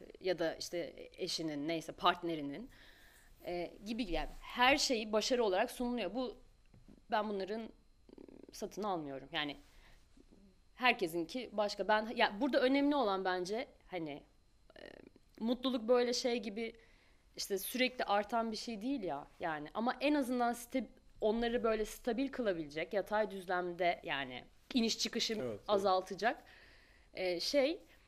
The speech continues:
Speaker 1: hep samimiyetle yani kendi başarılarını, kendi mutluluk kavramlarını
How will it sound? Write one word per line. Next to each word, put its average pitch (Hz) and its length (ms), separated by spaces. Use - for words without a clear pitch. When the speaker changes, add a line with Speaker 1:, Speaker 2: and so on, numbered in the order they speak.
Speaker 1:
hep 302 240
samimiyetle 277 1040
yani 180 240
kendi 233 300
başarılarını, 196 600
kendi 202 260
mutluluk 233 600
kavramlarını 160 840